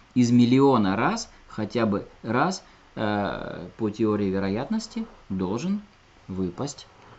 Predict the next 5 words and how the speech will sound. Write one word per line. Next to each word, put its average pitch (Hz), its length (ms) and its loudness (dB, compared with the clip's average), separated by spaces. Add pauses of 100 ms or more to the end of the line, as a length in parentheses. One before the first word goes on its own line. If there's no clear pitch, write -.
(240)
должно 107 360 2
выпасть 101 360 -2
подряд 98 440 -2 (140)
двадцать 95 500 -4
нулей. 113 400 -4